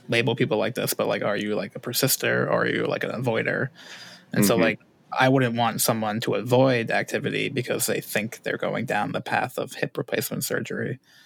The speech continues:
Speaker 1: But I also wouldn't want someone to, like, blindly persist and kind of take a nihilistic view of, like, "Well, it doesn't matter what I do. If I just stay
Speaker 2: Right.
Speaker 1: active, I won't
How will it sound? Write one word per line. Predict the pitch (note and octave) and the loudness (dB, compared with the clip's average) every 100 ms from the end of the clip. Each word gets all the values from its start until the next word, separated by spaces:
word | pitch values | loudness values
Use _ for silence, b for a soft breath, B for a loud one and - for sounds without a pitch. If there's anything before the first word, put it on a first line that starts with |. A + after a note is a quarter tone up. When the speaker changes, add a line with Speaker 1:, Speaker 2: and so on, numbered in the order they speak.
| b b b - | b b b -12
Speaker 1:
But | C3+ A2+ G#2+ G#2+ - _ _ _ _ _ - | -2 0 2 0 -4 _ _ _ _ _ 2
I | |
also | A#2+ A#2+ A2+ | 2 2 0
wouldn't | A2+ A2 G#2+ | 0 0 0
want | A2 A2 | -2 0
someone | A2+ G#2+ G#2+ C3+ | -2 -2 -2 0
to, | G#2 | 0
like, | G#2+ G2 - | 0 -2 -4
blindly | A2+ G#2+ A2+ G#2 | -2 -2 -2 -4
persist | B2+ A2 - A2+ A2 - - - _ _ _ - | -4 0 2 2 2 -4 -6 -16 _ _ _ -4
and | B2 C#3 A2 B2+ C3 - - | -2 -2 -4 -4 -6 -14 -8
kind | - A2 | -4 0
of | B2 C3+ - - _ | 0 -4 -10 -16 _
take | - - | -4 -2
a | - | 0
nihilistic | C3 G#2+ G#2+ - A2+ | 2 2 0 -2 -4
view | C3+ G2+ | -4 -4
of, | G#2+ A#2 | -2 -2
like, | G#2 A2 | -2 0
"Well, | B2 A2+ | 0 2
it | |
doesn't | C3 A2 | 0 0
matter | A2 A2+ | 0 2
what | A2+ | 0
I | A2 | 0
do. | B2 A2+ A2+ A#2 A2 B2 - | -2 -2 -2 -2 -2 -4 -4
If | - | -2
I | A2+ | -2
just | - - | -2 0
stay | - | 2
Speaker 2:
Right. | - D#2+ | 4 4
Speaker 1:
active, | - A#2 | 4 2
I | C3 | 0
won't | G#2 - | 0 -4